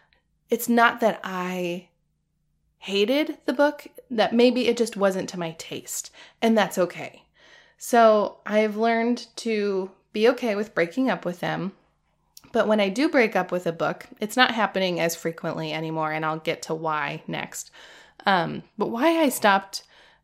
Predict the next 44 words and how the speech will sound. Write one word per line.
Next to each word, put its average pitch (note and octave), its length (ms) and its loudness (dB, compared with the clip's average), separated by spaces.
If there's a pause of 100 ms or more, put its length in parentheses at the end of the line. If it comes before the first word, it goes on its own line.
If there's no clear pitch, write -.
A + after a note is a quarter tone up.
being A3+ 180 2
afraid G#3 220 0
to F#3+ 60 -4
break F#3 240 -2
up F3+ 140 -8
with F3+ 220 -8
books E3+ 320 -4
is G#3 180 -4
because G#3 680 -2 (500)
I A3 100 0
figured A3 440 0
out F#3 500 4 (540)
it's A#3+ 160 2
okay. B3 420 0 (260)
It's, - 380 -6 (300)
this G#3+ 380 0
one A3+ 280 4
is G3+ 140 0
maybe G#3+ 340 0
too G#3+ 180 -4
dark F#3+ 300 2
or F#3+ 60 -2
too F#3+ 200 -6
violent E3+ 460 0
for E3 120 -6
me. E3 280 -6
Or B3+ 260 4
maybe A#3+ 360 4
right G#3+ 220 0
now G#3+ 380 4 (280)
I G#3 80 -4
have G#3+ 260 6
a G#3+ 60 2
newborn, F#3+ 580 2
or F3 140 0
I'm F3+ 200 0
pregnant G3 340 -2
and F3 100 -4
super G3 280 -6
sick F3+ 340 -4
and F#3 180 -6
I'm F3+ 260 -2
not F3 200 -4
able E3+ 560 -2